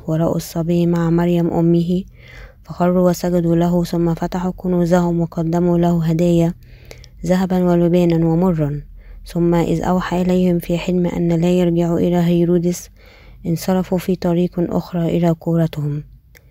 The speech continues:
هناك العديد من الناس يحيون في هذا العالم. بين هؤلاء الناس العديد من الذين يؤمنون بيسوع قربهم فقط نظريا.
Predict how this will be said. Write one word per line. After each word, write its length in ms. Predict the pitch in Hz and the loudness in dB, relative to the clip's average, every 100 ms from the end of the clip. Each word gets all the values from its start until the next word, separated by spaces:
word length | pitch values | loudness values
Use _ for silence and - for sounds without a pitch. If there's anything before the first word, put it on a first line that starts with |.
| _ - _ - - | _ -20 _ -20 -4
هناك 260 | 170 175 - | 0 0 0
العديد 420 | 170 170 170 190 | 0 2 2 2
من 240 | 202 196 190 | 2 2 2
الناس 380 | 175 185 190 | 2 0 -2
يحيون 400 | 180 - 180 185 | -8 -2 0 2
في 340 | 185 175 165 180 | 0 -2 0 0
هذا 140 | 180 | 0
العالم. 540 | 175 175 190 160 147 151 - - - - - - - - | 0 0 0 0 0 -6 -16 -20 -20 -20 -20 -20 -20 -4
بين 240 | 180 180 180 | 0 2 4
هؤلاء 520 | 170 165 170 180 - | 2 2 2 2 2
الناس 380 | 170 185 175 160 | 2 2 2 -2
العديد 460 | 156 160 165 175 | -2 0 0 0
من 220 | 180 180 | 0 2
الذين 420 | 175 170 165 175 185 | 2 2 2 2 2
يؤمنون 640 | 175 170 170 165 175 175 | 4 4 4 4 2 2
بيسوع 640 | 165 165 160 180 180 196 - - - - - _ - - _ _ - | 2 2 0 -2 -2 -4 -8 -20 -20 -20 -20 _ -20 -20 _ _ -4
قربهم 640 | 175 165 180 196 202 208 - _ - - - - | 0 2 2 2 2 -2 -10 _ -20 -14 -12 -8
فقط 280 | 185 190 - | -6 -6 -4
نظريا. 640 | 175 165 180 185 151 143 147 | -2 0 2 2 2 -2 -6